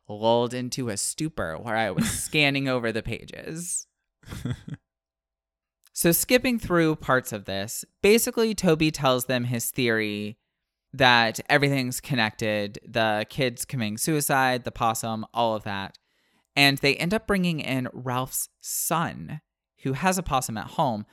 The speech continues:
Speaker 1: so they can observe him. And they catch a couple of points where Ralph's son zones out. And when they replay the tapes, they realize that there's flashes of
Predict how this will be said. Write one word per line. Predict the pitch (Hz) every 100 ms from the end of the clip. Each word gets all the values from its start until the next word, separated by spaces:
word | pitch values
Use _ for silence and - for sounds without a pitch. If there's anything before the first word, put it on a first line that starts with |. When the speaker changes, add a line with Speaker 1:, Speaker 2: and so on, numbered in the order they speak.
| _
Speaker 1:
so | - -
they | 127
can | 123
observe | 107 98 - 120 117
him. | - - - 147 _ _ _ _ _ _ _ _ _
And | 120
they | 113
catch | - 135 135
a | -
couple | 135 120 107
of | 98
points | - 131 113 - 120
where | 110 107 104 - _ _ -
Ralph's | 123 120 -
son | - 117 104
zones | 117 117 110 110
out. | 107 - - -
And | - 113 110
when | 113
they | 110
replay | 113 131 - 131
the | 117
tapes, | - 139 -
they | - 117
realize | 120 113 113 113
that | 107
there's | - 95
flashes | - 151 135 147 143
of | 113 92